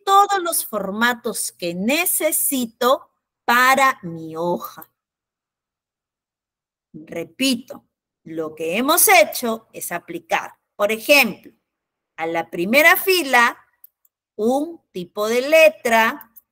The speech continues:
calibrí, pero el tamaño lo hemos modificado a doce. Hemos aplicado negrita,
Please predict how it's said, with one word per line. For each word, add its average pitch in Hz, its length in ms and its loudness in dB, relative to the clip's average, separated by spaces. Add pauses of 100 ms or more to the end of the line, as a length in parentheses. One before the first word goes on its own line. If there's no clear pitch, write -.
(140)
calibrí, 214 840 -4
pero 220 240 -2
el 359 160 -6
tamaño 277 520 -2
lo 226 140 -2
hemos 214 260 -6
modificado 170 720 -6
a 175 80 0
doce. 202 480 0 (1040)
Hemos 285 420 4
aplicado 180 640 -6
negrita, 247 960 0